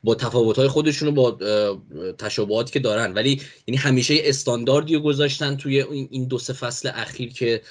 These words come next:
بقیه بهشون نگاه می‌کنن که ببینن که خب ما کی می‌تونیم به اینها برسیم. یعنی اصلاً م-، الان این چند وقت ملاک بهتر شدن تیم‌ها اینه که فاصله‌شون با لیورپول و منچستر سیتی چقدر کمتر شده دیگه. و حالا جالبش اینه که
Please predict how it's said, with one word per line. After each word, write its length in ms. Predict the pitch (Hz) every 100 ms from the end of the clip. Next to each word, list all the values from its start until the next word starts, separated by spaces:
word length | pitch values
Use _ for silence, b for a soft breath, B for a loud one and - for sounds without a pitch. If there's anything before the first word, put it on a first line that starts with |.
| B - 101
بقیه 320 | 107 110 127
بهشون 520 | 131 120 131 139 135 104
نگاه 400 | 107 107 117 135
می‌کنن 300 | 127 123 123
که 20 |
ببینن 340 | 113 123 123
که 120 | 127
خب 120 | 104 107
ما 120 | 113
کی 240 | 110 123 120
می‌تونیم 380 | 127 127 123
به 60 | 110
اینها 180 | 98 107
برسیم. 320 | 113 90 98
یعنی 120 | 92
اصلاً 260 | 104 110 110 B B B B
م-، 160 | 104 110 -
الان 320 | 104 107 120
این 120 | 127
چند 300 | 131 135 107
وقت 180 | 120 135
ملاک 420 | 123 113 117 135
بهتر 420 | 143 117 107 107
شدن 340 | 104 113 104 104
تیم‌ها 340 | - 101 110
اینه 200 | 127 131
که 100 | 135
فاصله‌شون 680 | 135 117 107 107 110 131 139
با 80 | 117
لیورپول 420 | 104 101 98 107
و 40 |
منچستر 320 | 101 95 104 95
سیتی 260 | 107 104
چقدر 320 | - 90 90 - B B B
کمتر 320 | 104 95 98
شده 220 | 87 92
دیگه. 180 | 87 92
و 140 | 101 110 B B B
حالا 120 | 110
جالبش 360 | 135 135 131 139
اینه 100 | 156
که 160 | 156